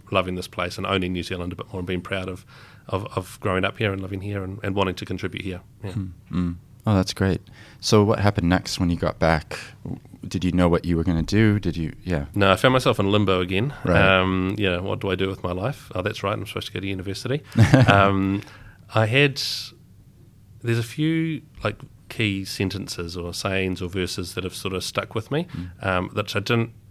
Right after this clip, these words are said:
Speaker 1: really recognise probably when I was eighteen, nineteen, but I can see now, uh, that were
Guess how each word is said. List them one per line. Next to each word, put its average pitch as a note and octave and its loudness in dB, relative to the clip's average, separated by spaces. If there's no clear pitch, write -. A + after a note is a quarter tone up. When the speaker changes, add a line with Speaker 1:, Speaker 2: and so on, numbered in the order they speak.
Speaker 1:
really F#2 -2
recognise F2+ -6
probably F2+ -8
when E2+ -8
I - -6
was E2+ -10
eighteen, F#2 -4
nineteen, F2 -6
but E2 -8
I F2+ -6
can F2+ -10
see F2+ -8
now, E2+ -10
uh, F2 -6
that - -6
were G2+ -12